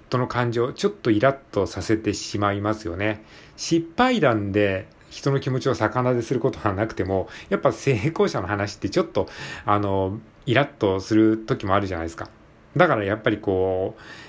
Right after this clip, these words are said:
どっちかというと本当は失敗談の方がいいんですよね。あの、人に話すときは。失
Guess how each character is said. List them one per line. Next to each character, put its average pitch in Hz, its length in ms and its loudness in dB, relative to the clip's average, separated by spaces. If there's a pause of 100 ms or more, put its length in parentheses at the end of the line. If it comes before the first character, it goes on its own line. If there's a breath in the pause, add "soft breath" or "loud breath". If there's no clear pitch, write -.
(240 loud breath)
ど 147 140 0
っ 147 40 2
ち - 160 -10
か 196 120 6
と 202 80 2
い - 20 6
う 208 60 4
と 180 80 -6
本 196 280 -4
当 214 140 -2
は 202 80 4
失 143 240 -6 (120)
敗 185 180 4
談 120 180 2
の 95 60 -4
方 95 140 0
が 90 80 -2
い 107 60 2
い 127 40 2
ん 135 60 0
で 101 80 0
す - 80 -8
よ 92 80 -6
ね。 123 320 0
あ 101 160 -2
の、 92 260 -6
人 113 160 -2
に 101 100 0
話 107 220 0
す - 60 -10
と 87 80 -4
き 98 100 -6
は。 92 160 -2
失 - 240 -4